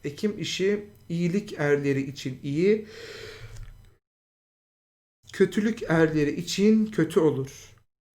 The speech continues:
El kıssa, kısaca hikayeye dönecek olursak,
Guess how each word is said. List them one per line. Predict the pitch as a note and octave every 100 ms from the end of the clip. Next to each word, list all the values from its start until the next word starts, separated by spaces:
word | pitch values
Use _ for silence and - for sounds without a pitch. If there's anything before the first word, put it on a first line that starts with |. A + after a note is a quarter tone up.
| - -
El | G#3 B3 -
kıssa, | B3+ - D3+ C3+ E3+ - - - - - - - - _ _ _ _ _ _ _ _ _ _ _ _ _
kısaca | D3+ D3+ F3 C#3 C3+ C#3
hikayeye | C3+ D#3 D3+ D3+
dönecek | D3+ C#3+ D3
olursak, | D3+ E3+ E3+ C3+